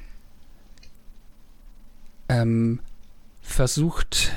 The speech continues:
versucht ihn heute Abend im Wüstenjuwel zu treffen. Er frequentiert dieses, äh, Etablissement regelmäßig.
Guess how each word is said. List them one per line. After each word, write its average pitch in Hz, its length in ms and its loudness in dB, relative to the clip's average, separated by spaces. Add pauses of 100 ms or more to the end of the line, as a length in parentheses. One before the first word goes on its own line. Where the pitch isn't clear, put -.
(320)
versucht - 540 2
ihn 135 200 2
heute - 280 4
Abend 120 320 2
im 113 120 2
Wüstenjuwel 104 720 2
zu - 180 0
treffen. - 460 4 (640)
Er 117 400 4
frequentiert - 1080 2
dieses, 110 600 2 (1400)
äh, 101 420 2 (220)
Etablissement - 640 2
regelmäßig. 104 720 2